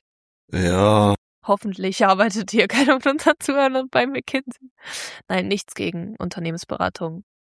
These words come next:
Speaker 1: Ich glaub, die sieben ihre Leute schon ganz schön aus, aber es zählt natürlich, wer pro Woche die meisten Stunden hat oder am wenigsten Schlaf braucht oder,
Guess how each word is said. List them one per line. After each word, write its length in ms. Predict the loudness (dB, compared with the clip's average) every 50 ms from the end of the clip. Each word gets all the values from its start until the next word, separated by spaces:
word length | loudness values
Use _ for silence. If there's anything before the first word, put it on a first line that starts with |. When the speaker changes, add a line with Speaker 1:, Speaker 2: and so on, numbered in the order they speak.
| _ _ -2
Speaker 1:
Ich 160 | 0 0 0
glaub, 240 | 2 2 4 2 2 _ 0
die 100 | 0 0
sieben 360 | 0 2 0 2 2 2 2
ihre 220 | 4 4 4 4 4
Leute 340 | 4 4 4 4 4 2
schon 240 | 0 2 2 2 4
ganz 220 | 4 4 4 4 4
schön 240 | 4 4 4 4
aus, 400 | 4 4 4 4 4 2 0 -2
aber 340 | -2 2 4 6 6 6 6
es 160 | 4 2 0
zählt 300 | 0 2 4 4 4 4
natürlich, 640 | 4 2 0 2 2 2 2 2 2 0 -2 -4 -6 -4
wer 160 | -2 -2 -2 -2 _ _
pro 220 | -6 0 2 2 2 2
Woche 240 | 2 0 2 2 2
die 100 | 2 2
meisten 460 | 2 4 4 4 2 2 0 -4 -4
Stunden 460 | -6 -2 0 2 2 4 4 2 2 2
hat 160 | 2 2 2
oder 180 | 2 2 2
am 140 | 2 2 2
wenigsten 400 | 2 2 2 2 0 -2 -4 -4
Schlaf 360 | -2 2 4 4 4 4 2 _
braucht 440 | 0 2 4 4 4 2 -2 -6 -6
oder, 460 | -4 -2 -2 0 0 0 -2 -2 -4